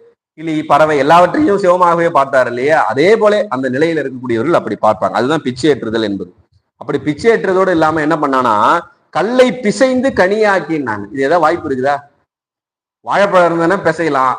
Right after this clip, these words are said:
கல்லை போய் பிசைஞ்சு ப-, கனியாகணும். என்ன, என்ன, என்ன லாஜிக் இது? இதெல்லாம் யாரால செய்ய முடியும்னு கேட்டா, சிவபெருமான் ஒருவனாலதான் செய்ய முடியும். பெரிய புராணத்துல நம்ம சோழன் இருக்கான் இல்லையா, அந்த தேர் ஏத்தி கொள்ளுவாங்களே,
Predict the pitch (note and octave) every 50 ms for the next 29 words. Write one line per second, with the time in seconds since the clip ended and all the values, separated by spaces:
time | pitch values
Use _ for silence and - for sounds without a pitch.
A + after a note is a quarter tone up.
0 | - - - C3+ D3+ F#3+ A#3 A#3+ A3 - G#3+ A3 A3 - F3+ F3+ - G3 F#3 F#3+
1 | F#3+ D#3 D#3+ D3+ C#3+ A#2+ C#3+ C#3+ D3+ D#3 D3+ C#3 B2 A#2 A2+ A#2 B2 D3+ F#3+ G#3+
2 | G#3 F#3+ D#3 D3 D3+ F3 F#3 G3 D#3+ C#3+ D3 E3+ F3+ E3 D3 C#3+ D3+ D3+ D3 C#3+
3 | B2+ C3 B2 A#2+ A#2+ B2 B2 _ _ _ _ _ _ _ _ _ _ - C3 C3
4 | C#3 E3 E3+ D#3+ E3 F3+ F3 E3+ D#3 C#3+ D3 D3 D3 C#3+ C#3 C#3 C3+ C3+ C3 B2+
5 | B2+ D3+ D#3 D3 - C3+ D3 D3 C#3 C#3 C3 B2+ B2 A#2 A2+ A#2+ B2 B2 A#2+ A#2
6 | A#2 A#2+ C3+ C3 - A2 A2 G#2+ G2+ F#2 F2+ F2+ F2+ - - _ - - _ _
7 | _ _ _ _ _ _ - C#3+ E3 G#3 G3+ F#3 F3+ D#3+ D3 C#3+ C3 C#3 C#3 C3+
8 | B2 G#2+ G#2 G#2+ A#2 C#3 D3+ D3+ - _ _ _ _ _ _ _ _ _ _ _
9 | _ _ _ - A#2 A#2 A2+ A2 G#2 G2+ G2+ G2+ G2+ G2 F#2+ F#2 F#2+ F#2+ F#2 F#2
10 | F#2+ F#2+ F#2+ - _ _ _ _ _ _ - E3 F3 F#3+ F#3 E3+ D3+ C#3 A#2+ A2+
11 | B2+ A#2+ A2+ G#2+ A2 A2+ A#2+ B2+ A#2+ G#2+ G2+ - - B2+ B2 A#2+ A#2 A2+ G#2+ G#2
12 | G2+ G2 F#2+ G2 G2 - - _ _ _ _ _ _ _ _ _ _ _ _ _
13 | - F#3 G3+ F3+ F3 E3 D#3+ F3 - D#3 C#3+ C#3+ C3+ B2+ A2+ G2 F2+